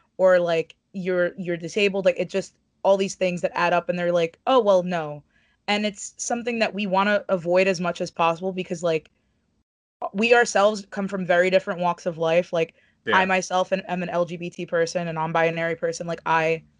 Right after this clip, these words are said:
Speaker 1: am that. So, like, and there's people among us that are, like, different walks of life and different, um, ethnicities, races, et cetera. So, like, we, we strive to be, like, as, as opening and welcome to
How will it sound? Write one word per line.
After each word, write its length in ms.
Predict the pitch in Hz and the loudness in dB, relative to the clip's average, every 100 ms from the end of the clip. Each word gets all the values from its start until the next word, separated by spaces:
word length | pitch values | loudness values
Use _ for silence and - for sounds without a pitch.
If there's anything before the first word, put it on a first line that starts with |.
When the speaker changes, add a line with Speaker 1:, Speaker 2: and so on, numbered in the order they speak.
| _ _ _ - | _ _ _ -4
Speaker 1:
am 360 | 175 175 180 160 | 0 2 0 0
that. 400 | 175 175 - - | 2 2 0 -4
So, 160 | 190 | -6
like, 280 | 175 165 - _ _ _ _ - | -4 -4 -6 _ _ _ _ -6
and 100 | 202 | -2
there's 160 | 196 | -2
people 360 | - 208 190 185 | -4 -8 -2 -2
among 280 | 185 175 175 | 0 -2 -4
us 160 | 175 | -4
that 120 | - 175 | -2 -2
are, 120 | 170 | 0
like, 180 | 175 165 _ | -2 -4 _
different 420 | - 175 180 175 170 | -6 -4 -2 -4 -4
walks 260 | 170 - | -4 -4
of 100 | 165 | -4
life 300 | 170 160 160 - | 0 0 -2 -8
and 120 | 170 | -4
different, 380 | 165 - 160 156 | -4 -2 -6 -6
um, 380 | 160 151 151 147 - _ _ _ _ | -8 -8 -8 -14 -18 _ _ _ _
ethnicities, 640 | 180 - 185 - 180 175 175 | -4 -2 -2 -2 0 0 0
races, 320 | 175 175 165 | 0 -2 -4
et 100 | 165 | -2
cetera. 360 | 175 160 151 | 0 0 -2
So, 160 | 147 185 | 0 2
like, 200 | 170 165 | 2 2
we, 300 | 220 226 226 - _ _ _ _ | 0 2 2 0 _ _ _ _
we 140 | 214 | -2
strive 400 | 226 - 196 196 196 | -2 2 4 4 2
to 100 | 185 | -6
be, 240 | 185 180 | -4 -4
like, 380 | 170 156 156 - _ _ _ _ _ _ _ _ _ - - | 0 -2 -4 -12 _ _ _ _ _ _ _ _ _ -14 -2
as, 320 | 185 180 - - | 0 0 -4 0
as 460 | 190 185 - - - _ _ _ - | 2 2 -4 -12 -16 _ _ _ 0
opening 400 | 196 208 208 214 | 0 0 -2 -2
and 120 | 175 | 0
welcome 400 | 170 175 196 196 | 0 2 0 -2
to 180 | 196 | -4